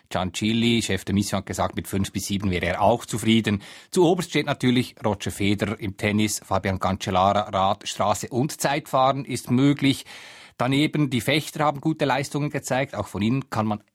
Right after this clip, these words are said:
eventuell mit einer Medaille rechnen. Aber es ist sehr schwierig zu sagen, weil am Tag X einfach alles zusammenstimmen muss und auch ein bisschen Glücks immer noch braucht.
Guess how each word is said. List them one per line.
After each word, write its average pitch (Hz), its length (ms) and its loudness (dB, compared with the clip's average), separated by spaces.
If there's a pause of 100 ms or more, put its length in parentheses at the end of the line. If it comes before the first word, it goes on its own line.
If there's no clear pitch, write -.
eventuell 107 460 -4
mit 101 180 -4
einer 92 160 -2
Medaille 104 420 0
rechnen. 107 300 -4
Aber 104 200 -4
es 113 40 -4
ist 127 140 -2
sehr 170 160 2
schwierig 139 320 -2
zu 147 80 -2
sagen, 113 280 0
weil 98 140 -2
am 98 120 -4
Tag 98 280 0
X 139 320 0
einfach 104 400 -4
alles 110 280 -2
zusammenstimmen 104 680 0
muss 101 240 0
und 90 140 -4
auch 87 180 -2
ein 85 100 -8
bisschen 85 400 -10
Glücks - 460 -12
immer 87 240 -4
noch 78 160 -8
braucht. 80 480 -8